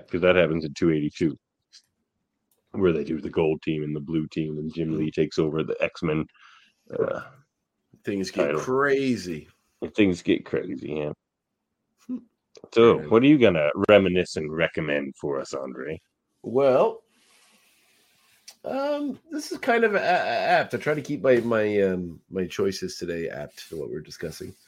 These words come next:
Speaker 2: So this is one of my recent dollar store finds, as we always have fun with talking about it. But because of it,
Speaker 1: And
Speaker 2: I
Speaker 1: you
Speaker 2: thought
Speaker 1: have more luck in those dollar stores than I ever do,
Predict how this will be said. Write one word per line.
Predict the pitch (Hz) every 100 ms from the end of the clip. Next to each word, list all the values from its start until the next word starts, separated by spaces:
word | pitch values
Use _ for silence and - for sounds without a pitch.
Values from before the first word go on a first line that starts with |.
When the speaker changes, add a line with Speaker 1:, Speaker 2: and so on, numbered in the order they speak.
| _ - - -
Speaker 2:
So | - 98
this | 107
is | 113
one | 104 107
of |
my | 95
recent | 95 98 - 90
dollar | 92 92
store | - 90
finds, | - 87 90 113
as | 92 85
we | 82
always | 82 80
have | 82
fun | - 78 80
with | -
talking | 87 87 92
about | 92 127
it. | 127
But | 117
because | 113 - 127 113
of | 95
it, |
Speaker 1:
And | 180
Speaker 2:
I |
Speaker 1:
you | 120 131
Speaker 2:
thought |
Speaker 1:
have | 117
more | 104 113
luck | 113 117
in | 113
those | 113 107
dollar | 92 101 107 104
stores | - 101 98 85
than | 90
I | 87 98
ever | 85 85 110
do, | 113